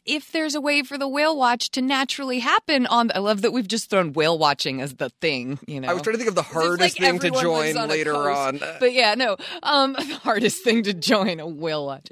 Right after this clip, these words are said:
Speaker 1: Um, but no, if the whale watch can happen on a different day, a good host is the host that picks the day that's gonna be easiest for their guest to accommodate, I think. And a good guest is going to be trying to be flexible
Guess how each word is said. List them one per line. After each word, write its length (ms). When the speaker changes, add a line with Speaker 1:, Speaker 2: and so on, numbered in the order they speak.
Speaker 1:
Um, 400
but 120
no, 320
if 320
the 160
whale 320
watch 360
can 260
happen 640
on 180
a 60
different 420
day, 380
a 100
good 340
host 420
is 100
the 100
host 340
that 200
picks 280
the 140
day 280
that's 200
gonna 200
be 220
easiest 460
for 140
their 160
guest 360
to 120
accommodate, 580
I 120
think. 380
And 120
a 80
good 300
guest 400
is 120
going 300
to 100
be 120
trying 400
to 80
be 140
flexible 760